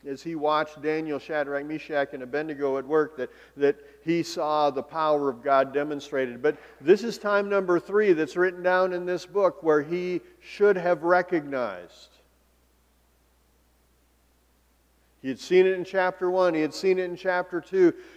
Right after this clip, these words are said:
Now, in chapter three, these three young men are standing when everyone else is not.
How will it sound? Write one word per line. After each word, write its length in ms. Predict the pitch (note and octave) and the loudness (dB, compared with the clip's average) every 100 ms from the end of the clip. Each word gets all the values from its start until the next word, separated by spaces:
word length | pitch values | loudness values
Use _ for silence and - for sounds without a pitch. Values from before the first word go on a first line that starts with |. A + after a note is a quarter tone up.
| - | -20
Now, 640 | C3 C#3+ E3 E3 D3+ C3+ A#2 - _ _ _ _ _ _ _ _ _ | -6 -2 0 0 0 0 -4 -18 _ _ _ _ _ _ _ _ _
in 140 | B2+ B2 | -20 -12
chapter 520 | D#3 D3+ D3+ D#3 C#3+ | -2 -2 -2 -6 -14
three, 340 | - E3+ D#3 | -10 -4 -4
these 640 | B2+ C#3+ C#3+ C3+ - - - _ _ | -4 -4 -4 -6 -12 -20 -20 _ _
three 300 | C#3+ D3 C#3+ | -12 -8 -6
young 400 | C#3 C3+ C3 C3 | -6 -8 -10 -12
men 380 | C3+ C3 B2+ A#2+ | -10 -10 -10 -10
are 200 | A2 G2+ | -12 -12
standing 1040 | - - _ C3+ C3+ C#3 C#3 C#3 C3+ C3+ _ _ _ _ _ _ _ _ _ | -18 -20 _ -16 -14 -12 -10 -10 -10 -16 _ _ _ _ _ _ _ _ _
when 180 | A2 A2+ | -16 -12
everyone 560 | A#2+ A#2 A#2+ A#2+ A#2 A2+ | -12 -12 -12 -10 -12 -10
else 600 | A2 G#2 G2+ - - _ _ _ A#2+ | -10 -10 -12 -20 -20 _ _ _ -20
is 160 | G#2 | -20
not. 280 | G2+ F2+ - | -20 -20 -20